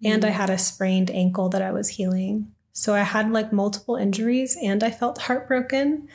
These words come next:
Speaker 2: Mm.
Speaker 1: So I was just in a pretty sorry state. <laughs> And in that space, I really, um, was relying on divination on a daily basis of, like, how can I endure today? Like, how can I survive
Speaker 2: Wow.
Speaker 1: today? Like, it was just such a
Speaker 2: Oh.
Speaker 1: low.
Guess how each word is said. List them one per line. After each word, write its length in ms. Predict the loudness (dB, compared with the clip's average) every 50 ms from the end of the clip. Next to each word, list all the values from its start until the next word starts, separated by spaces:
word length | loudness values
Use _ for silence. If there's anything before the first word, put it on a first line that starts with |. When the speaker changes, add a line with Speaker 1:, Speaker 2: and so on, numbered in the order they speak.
| -10
Speaker 2:
Mm. 360 | -6 -2 -2 0 0 0 -2 0
Speaker 1:
So 120 | 0 2
I 100 | 2 4
was 220 | 4 4 2 2
just 320 | 2 2 2 2 0 -2 -4 -2
in 480 | 0 2 2 4 4 4 4 2 0 -2 -6 -16 _ _ _ _ _ _ _ -4
a 80 | -4
pretty 300 | -4 -2 -2 0 0 2 2
sorry 760 | 2 2 2 2 2 2 2 2 2 2 0 0 -2 -4 -4 0
state. 680 | 4 4 6 6 4 4 2 2 2 0 -2 -4 -6 -4
<laughs> 380 | -2 0 0 0 0 -2 -2 0
And 120 | 0 0 2
in 180 | 2 2 2
that 240 | 4 2 2 2 0
space, 500 | -2 0 0 0 0 2 2 2 2 2
I 60 | 0
really, 640 | 2 2 2 2 2 2 2 2 2 2 0 0 -2
um, 500 | 0 0 0 0 0 0 -2 -4 -4 -6 -10 -16 -20 -20 _ _ _ _ _
was 240 | 0 2 2 2 0 0
relying 520 | 0 0 2 2 2 2 2 2 2 2
on 120 | 2 2
divination 640 | 2 2 0 0 0 2 2 2 2 0 0 0 0
on 80 | 0
a 100 | 0 -2
daily 280 | -2 -2 -2 -2 -2 -2
basis 560 | -4 -4 -4 -2 0 0 0 0 0 0 0
of, 120 | 0 0 -2
like, 200 | -4 -4 -4 -2
how 160 | -2 -2 -2
can 160 | 0 0 0
I 80 | 2 2
endure 420 | 2 2 2 2 0 0 0 0
today? 540 | -2 -4 -4 -4 -4 -2 -2 -4 -4 -6 -6 -6
Like, 120 | -6 -6 -4
how 160 | -4 -4 -4
can 140 | -2 0 0
I 120 | 0 2 2
survive 600 | 2 4 4 2 2 2 2 2 2 2 0 -2
Speaker 2:
Wow. 60 | -2 -4
Speaker 1:
today? 420 | -4 -6 -4 -2 -2 -2 -2 -2 -2
Like, 200 | -2 -2 -2 -2
it 80 | -2 0
was 200 | 0 0 0 0
just 260 | 2 2 4 4 4
such 240 | 2 2 0 -2 -2
a 20 |
Speaker 2:
Oh. 60 | -2
Speaker 1:
low. 520 | -2 -2 -2 -2 0 0 0 0 -2 -4